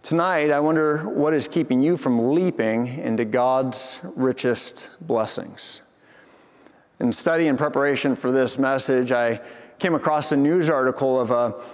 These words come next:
uh, a girl, that, a teen girl that was pushed off a br-, bridge by friends sixty feet up, and she was thinking about jumping, and her friends were trying to get her to jump, and, and she just couldn't bring herself to do it. And kinda like Julie, she was right there at the edge, they were counting down, and,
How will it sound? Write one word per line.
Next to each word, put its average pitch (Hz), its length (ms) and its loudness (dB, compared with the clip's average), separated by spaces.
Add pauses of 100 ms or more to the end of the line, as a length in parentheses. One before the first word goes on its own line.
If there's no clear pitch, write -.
(140)
uh, 127 320 2
a 143 100 0
girl, 156 380 2
that, 135 160 2
a 123 100 2
teen 165 240 2
girl 156 200 2
that 139 120 2
was 127 120 0
pushed - 320 0
off 160 180 0
a - 20 0
br-, 147 220 0
bridge 165 340 0
by 127 160 0
friends 151 320 0
sixty 185 380 0
feet 175 240 0
up, 160 180 2
and 123 140 0
she 185 100 0
was 190 160 2
thinking 175 300 0
about 147 260 2
jumping, 160 400 0
and 139 60 2
her 123 80 0
friends 160 260 0
were 147 80 0
trying 156 180 0
to 143 60 2
get 147 160 2
her 151 160 0
to 147 100 0
jump, 147 360 0
and, 127 160 0 (180)
and 127 140 -2
she 202 180 0
just 175 180 0
couldn't 175 200 0
bring 160 160 2
herself 160 480 0
to 147 100 0
do 147 200 2
it. 156 60 2
And 143 80 -4
kinda 190 220 0
like 160 180 0
Julie, 180 260 2
she 175 120 0
was 135 160 2
right 202 240 0
there 190 160 2
at 180 140 -2
the 160 120 2
edge, 156 260 0
they 156 60 2
were 147 120 2
counting 180 420 0
down, 160 320 2
and, 135 180 2